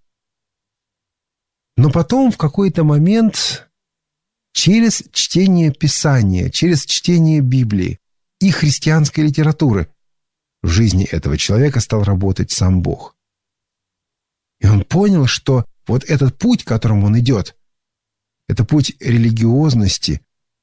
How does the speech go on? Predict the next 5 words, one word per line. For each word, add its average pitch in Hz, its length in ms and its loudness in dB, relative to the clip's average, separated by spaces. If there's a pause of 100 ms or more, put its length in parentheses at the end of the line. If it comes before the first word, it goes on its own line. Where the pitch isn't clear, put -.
(300)
но 98 200 0
уж - 400 -4
никак 104 720 -2 (460)
не 95 220 0
путь - 540 -6